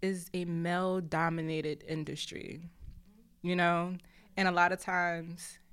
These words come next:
when we take on higher positions and we try to exercise our voice, we're looked at as, you know, whatever the case may be, right?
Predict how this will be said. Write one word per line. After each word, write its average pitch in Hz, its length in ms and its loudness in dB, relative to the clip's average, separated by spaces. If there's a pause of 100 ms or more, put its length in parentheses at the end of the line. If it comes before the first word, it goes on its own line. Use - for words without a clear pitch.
(760)
when 190 180 4
we 196 140 2
take 196 340 -2
on 180 160 -2
higher 175 360 0
positions 202 960 0
and 180 200 -2
we 185 80 -2
try 175 240 -2
to 170 160 0
exercise 165 500 -6
our 156 100 -8
voice, 185 760 2
we're 170 120 -4
looked 165 360 -4
at 156 180 -2
as, 156 560 -4
you 160 100 -4
know, 151 420 -10 (440)
whatever 170 420 0
the 160 100 -4
case 160 340 -6
may 156 140 -8
be, 156 340 -8
right? 160 400 -4